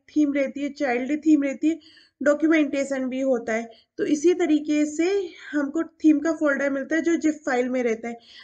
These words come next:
अगर आपने कभी कोई थीम डाउनलोड करी हो तो इसी तरीके से आपको दिखेगा। अगर आपको ये थीम चाहिए हो तो भी मुझे बताइएगा, मैं फ्री of cost में इसको अवेलेबल कराऊंगी। बाकी मेरे चैनल को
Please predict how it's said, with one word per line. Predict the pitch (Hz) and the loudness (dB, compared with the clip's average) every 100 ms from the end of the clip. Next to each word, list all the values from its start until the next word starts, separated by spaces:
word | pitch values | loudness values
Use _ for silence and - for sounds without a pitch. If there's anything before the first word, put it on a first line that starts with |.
| - | -8
अगर | 262 285 | 0 2
आपने | 262 277 302 | 0 0 -2
कभी | 294 254 302 | -2 -4 0
कोई | 311 302 294 | 2 4 2
थीम | - 285 262 | -2 -2 0
डाउनलोड | 240 254 285 302 - | 0 0 0 0 0
करी | 285 285 285 | 0 2 2
हो | 262 226 226 _ _ _ - | 2 0 -2 _ _ _ -6
तो | 285 | -2
इसी | 285 285 330 | -2 2 2
तरीके | 330 269 254 285 | 2 -4 -4 -2
से | 285 | -2
आपको | 254 - 285 | -2 -2 -4
दिखेगा। | 285 285 269 | -2 -2 -2
अगर | 254 285 | 0 0
आपको | 277 285 302 | -2 -2 -2
ये | 285 302 | 0 0
थीम | 294 302 285 | 4 4 4
चाहिए | 285 254 254 | 2 -2 0
हो | 294 320 | -2 -2
तो | 311 277 | -2 -2
भी | 277 | 0
मुझे | 285 302 302 | 0 0 0
बताइएगा, | 294 269 254 277 | 0 -2 -4 -2
मैं | 339 415 | -2 -2
फ्री | 381 311 | -2 0
of | 269 262 269 | -2 -4 -4
cost | 254 - | -4 -6
में | 277 | -8
इसको | 277 - | -6 -4
अवेलेबल | 247 220 233 254 294 | 0 2 2 0 0
कराऊंगी। | 302 302 294 294 339 392 - _ - - - 262 | 0 0 2 2 2 0 -4 _ -20 -20 -18 -6
बाकी | 247 247 302 311 285 254 214 226 226 - 226 233 | -4 0 4 6 4 0 -4 -6 -6 -14 -8 -4
मेरे | 262 269 294 | -2 0 0
चैनल | 294 262 269 | 0 0 -2
को | - 294 | -2 -4